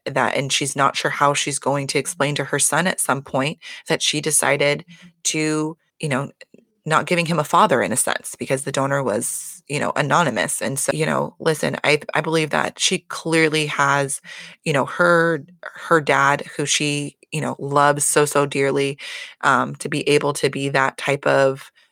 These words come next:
you know, you know, father figure to him, um, as well. And, and I thought that it was very sweet of Sonny to say also to her that just because you don't have one now, um, doesn't mean that there's not somebody that's going to be able to come into your life and fulfill that role or,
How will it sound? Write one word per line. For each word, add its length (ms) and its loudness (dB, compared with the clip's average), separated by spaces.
you 80 -2
know, 280 -2
you 100 -8
know, 80 -4
father 400 2
figure 420 0
to 160 -2
him, 400 -2
um, 480 2
as 220 0
well. 340 4
And, 220 -4
and 100 0
I 60 0
thought 240 0
that 140 2
it 100 2
was 180 -2
very 220 4
sweet 320 -2
of 100 0
Sonny 380 -2
to 120 -2
say 280 2
also 400 0
to 140 -2
her 220 -2
that 220 -2
just 220 -2
because 280 -2
you 120 -2
don't 160 0
have 260 -2
one 380 -4
now, 680 0
um, 460 2
doesn't 320 2
mean 220 -2
that 80 -2
there's 200 0
not 160 0
somebody 340 0
that's 220 -2
going 220 -2
to 60 -2
be 120 -2
able 200 2
to 120 -6
come 220 -2
into 240 -2
your 80 4
life 260 0
and 140 -8
fulfill 320 0
that 240 2
role 440 2
or, 320 0